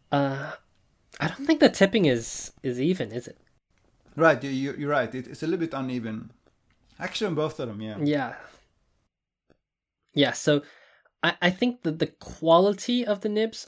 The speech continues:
Speaker 1: uh, aren't exactly the best. But here, actually, I want to point out that, um, you know, while we're discussing these coarse nibs, actually the coarse nibs,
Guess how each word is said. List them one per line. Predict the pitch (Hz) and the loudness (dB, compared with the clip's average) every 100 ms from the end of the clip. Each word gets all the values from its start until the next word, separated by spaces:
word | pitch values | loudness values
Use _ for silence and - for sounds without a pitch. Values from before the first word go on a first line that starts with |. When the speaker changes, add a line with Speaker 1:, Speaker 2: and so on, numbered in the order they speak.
| - | -2
Speaker 1:
uh, | 143 139 131 143 | 0 0 -4 -4
aren't | 139 139 139 - - _ - | -2 -2 -6 -14 -16 _ -16
exactly | 135 - 135 131 - 127 123 123 _ _ _ | -12 -4 -2 -2 -4 -4 -4 -6 _ _ _
the | 131 | -8
best. | 123 123 - - - - - _ - | -4 -4 -4 -14 -16 -20 -20 _ 4
But | 147 - _ _ | 4 4 _ _
here, | _ - - 247 | _ -12 0 2
actually, | 240 196 - 185 | 4 2 0 0
I | 156 | 2
want | 147 170 - | 2 0 -4
to | |
point | - 165 147 135 | -4 -2 -2 -2
out | 123 123 _ - _ _ | -2 -2 _ -20 _ _
that, | 139 131 123 - - | 2 2 2 -4 -8
um, | 135 120 120 117 | -4 -4 -6 -4
you | 143 | -2
know, | 123 | -2
while | 123 143 175 | 0 2 2
we're | 170 | 0
discussing | 160 - 147 - 139 135 | -2 -6 -4 -4 -6 -6
these | 131 120 | -6 -8
coarse | - - 220 233 135 | -8 0 0 0 -6
nibs, | 117 - | -6 -2
actually | 185 - 247 | -2 0 -2
the | 165 | -4
coarse | - - 220 262 - | -8 0 2 2 0
nibs, | 123 117 | -2 -4